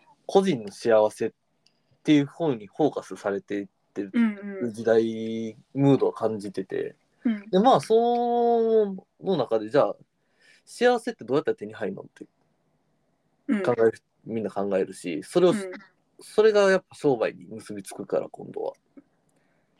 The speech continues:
Speaker 2: うん。
Speaker 1: 幸せ、「これをしたら幸せになれます。みんなし-、幸せを求めてる」っていうムードがある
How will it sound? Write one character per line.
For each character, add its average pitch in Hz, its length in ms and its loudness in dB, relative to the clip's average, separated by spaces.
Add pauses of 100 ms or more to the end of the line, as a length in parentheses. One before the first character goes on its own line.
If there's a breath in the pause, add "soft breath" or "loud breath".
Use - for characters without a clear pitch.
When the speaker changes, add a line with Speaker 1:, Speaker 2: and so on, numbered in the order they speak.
(300)
Speaker 2:
う 196 260 -4
ん。 180 40 0
Speaker 1:
幸 175 240 6
せ、 - 100 -18 (960)
「こ - 140 0
れ 233 80 4
を 226 80 -2
し - 100 -16
た 247 80 -4
ら 202 80 -2
幸 160 280 0
せ 160 140 -4
に 143 60 -2
な 135 100 2
れ 131 80 0
ま 117 140 0
す。 - 140 -20 (320)
み 151 140 -2
ん 165 40 -4
な 101 160 -2
し-、 - 240 -20 (360)
幸 135 380 6
せ 131 160 0
を 120 100 2
求 117 220 -6
め 107 120 -8
て 107 120 -6
る」 98 200 -12
っ - 40 -20
て - 80 -12
い - 120 -10
う - 80 -12 (160)
ム 120 200 0
ー 107 40 0
ド 98 100 -2
が - 140 -2
あ - 60 -4
る 107 120 -10